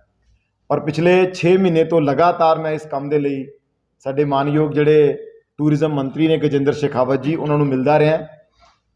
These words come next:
ਉਹਨਾਂ ਨੂੰ ਨਿਵੇਦਨ ਕੀਤਾ। ਔਰ ਮੈਨੂੰ ਬੜੀ ਖੁਸ਼ੀ ਹੈ ਕਿ ਆਦਰਨੀਯ ਸ਼ੇਖਾਵਤ ਜੀ ਨੇ ਔਰ ਕੇਂਦਰ ਦੀ ਸਰਕਾਰ ਨੇ ਮੇਰੀ ਬੇਨਤੀ ਨੂੰ ਪ੍ਰਵਾਨ ਕਰਦੇ ਹੋਏ ਕੱਲ੍ਹ ਉਹ ਫੈਸਲਾ ਲਿਆ ਹੈ ਔਰ ਤਰਵੰਜਾ ਕਰੋੜ ਪੰਤਾਲੀ ਲੱਖ ਰੁਪਏ ਦੀ ਹੈਰੀਟੇਜ ਸਟਰੀਟ ਦਾ ਜਿਹੜਾ ਪ੍ਰੋਜੈਕਟ ਹੈ,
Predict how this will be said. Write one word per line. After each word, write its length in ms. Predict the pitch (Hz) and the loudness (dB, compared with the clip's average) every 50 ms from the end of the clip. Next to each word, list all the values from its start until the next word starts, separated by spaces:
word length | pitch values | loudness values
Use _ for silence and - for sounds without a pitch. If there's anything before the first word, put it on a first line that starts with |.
| _ _ _ _ _ | _ _ _ _ _
ਉਹਨਾਂ 140 | 139 143 151 | -4 0 0
ਨੂੰ 100 | 151 151 | 2 2
ਨਿਵੇਦਨ 380 | 151 143 123 135 135 123 151 156 | 2 2 2 0 0 0 0 0
ਕੀਤਾ। 300 | 151 156 147 - 165 165 170 170 - - - - - _ _ _ _ _ _ - | 0 -2 0 2 2 2 2 0 -4 -12 -20 -20 -20 _ _ _ _ _ _ -6
ਔਰ 80 | 131 135 | -4 -2
ਮੈਨੂੰ 160 | 147 156 156 | -2 -2 0
ਬੜੀ 120 | 156 160 165 | 0 0 -2
ਖੁਸ਼ੀ 380 | 165 - 147 147 147 190 202 190 | 0 -2 -2 -2 0 2 4 4
ਹੈ 100 | 160 131 - - - - - - _ _ _ _ _ _ _ _ _ _ _ _ | 4 2 0 -4 -10 -16 -20 -20 _ _ _ _ _ _ _ _ _ _ _ _
ਕਿ 80 | 147 147 | 0 2
ਆਦਰਨੀਯ 320 | 143 143 143 151 151 160 | 2 2 2 0 0 -2
ਸ਼ੇਖਾਵਤ 480 | 147 - 151 151 - 139 139 147 151 147 | -2 -2 -4 -2 -2 -2 0 0 0 0
ਜੀ 120 | 147 160 | 0 0
ਨੇ 180 | 156 160 165 165 | 2 2 4 4
ਔਰ 120 | 165 156 | 4 2
ਕੇਂਦਰ 320 | - - 151 147 151 156 147 | 2 0 -2 0 0 0 0
ਦੀ 120 | 147 160 | -2 -2
ਸਰਕਾਰ 480 | 147 - 147 135 - 135 135 139 147 147 | -2 -2 -4 -2 0 0 0 0 0 0
ਨੇ 140 | 151 151 151 | -2 -2 -2
ਮੇਰੀ 200 | 147 147 147 147 | -2 -2 -2 -2
ਬੇਨਤੀ 360 | - 131 131 127 127 120 151 | -2 -4 -6 -6 -4 -2 -2
ਨੂੰ 140 | 147 151 151 | 0 0 -2
ਪ੍ਰਵਾਨ 380 | 151 151 143 131 127 131 139 139 | -2 -2 -2 0 0 0 0 -2
ਕਰਦੇ 280 | 139 139 127 123 139 147 | -2 -4 -2 0 0 0
ਹੋਏ 260 | 135 127 127 135 143 - - - - _ _ _ _ _ _ _ _ - | 2 2 0 -2 -4 -6 -8 -16 -20 _ _ _ _ _ _ _ _ 0
ਕੱਲ੍ਹ 200 | 143 156 156 160 | 2 2 2 2
ਉਹ 140 | 165 160 | 0 -2
ਫੈਸਲਾ 400 | - - 135 127 - 120 139 143 | -2 -2 -2 -2 -2 -2 -2 0
ਲਿਆ 200 | 143 135 123 123 127 | 0 2 2 2 2
ਹੈ 160 | 135 143 - - - - - _ _ _ - | 0 0 -4 -8 -14 -20 -20 _ _ _ -6
ਔਰ 100 | 131 135 | -6 -4
ਤਰਵੰਜਾ 440 | 131 - 151 143 143 151 151 165 160 | -2 -2 -2 0 2 2 2 2 2
ਕਰੋੜ 300 | 160 151 151 151 151 151 | 2 0 0 -2 -2 -2
ਪੰਤਾਲੀ 400 | 143 147 135 - 139 143 151 160 151 | -6 -8 -6 -4 -2 -2 0 0 0
ਲੱਖ 220 | 143 139 - - | 0 -2 -2 -2
ਰੁਪਏ 240 | 143 143 143 143 143 | -4 -2 0 0 0
ਦੀ 160 | 135 147 143 | 0 0 0
ਹੈਰੀਟੇਜ 500 | 127 123 123 139 135 139 151 147 147 147 | 0 0 -2 -2 -4 -2 -2 -2 -2 -2
ਸਟਰੀਟ 380 | 147 - - - 139 139 127 120 | -4 -10 -8 -4 -4 -4 -2 -2
ਦਾ 100 | 143 139 | -2 -2
ਜਿਹੜਾ 160 | 135 139 139 131 | 0 0 -2 -2
ਪ੍ਰੋਜੈਕਟ 540 | 135 - 131 127 123 120 156 156 156 - | -2 -4 -4 -2 0 0 0 0 0 -4
ਹੈ, 140 | 127 104 82 | -6 -8 -8